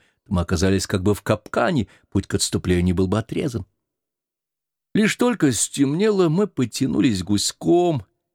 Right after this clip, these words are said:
из скрывавшей нас лесной чащи и двинулись в путь. С тех пор, как наше путешествие начало прерываться стычками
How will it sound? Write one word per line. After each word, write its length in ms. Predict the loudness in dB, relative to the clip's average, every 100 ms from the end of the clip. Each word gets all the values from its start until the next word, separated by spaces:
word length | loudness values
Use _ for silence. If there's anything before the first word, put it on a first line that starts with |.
| _
из 160 | -2
скрывавшей 640 | 0 0 0 2 0 -2 -2
нас 180 | -2 -2
лесной 320 | -4 -2 -2
чащи 560 | 0 0 0 -2 -8 -8 _ _
и 160 | -6 -4
двинулись 500 | 0 2 2 0 -4
в 80 | -6
путь. 320 | -8 -8 -12 _ _ _ _ _ _ _ _ _ _ _ _
С 100 | -4
тех 360 | 2 2 0
пор, 280 | _ 0 0
как 280 | 0 -2 0
наше 360 | -2 0 -2 -4
путешествие 960 | -4 -2 -2 0 0 -2 2 2 2 _ _ _ _
начало 480 | 0 0 0 0 0
прерываться 640 | 2 2 4 2 -2 -4 -2
стычками 680 | -2 0 -2 0 2 2